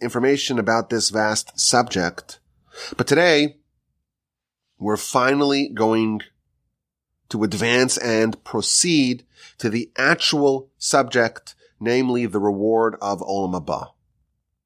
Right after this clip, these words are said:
When we talked about God rewarding and God punishing, we always differentiated between the reward in this world or the reward in paradise. All the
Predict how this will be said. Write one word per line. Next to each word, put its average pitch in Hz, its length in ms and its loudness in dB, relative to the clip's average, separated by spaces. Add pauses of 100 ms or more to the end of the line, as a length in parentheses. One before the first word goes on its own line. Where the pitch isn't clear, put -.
(1000)
When 113 140 -2
we 156 160 4
talked 151 220 0
about 123 560 0 (340)
God 127 500 0
rewarding 123 920 0 (720)
and 120 140 -4
God 135 200 0
punishing, 131 680 0 (240)
we 131 100 2
always 175 220 2
differentiated 131 880 0 (380)
between 123 640 0 (320)
the 143 100 0
reward 117 360 2
in 98 80 -2
this 170 260 0
world 147 540 0 (800)
or 147 240 2
the 135 120 2
reward 123 480 2
in 104 140 0
paradise. 165 1200 0 (320)
All 214 380 2
the 185 200 0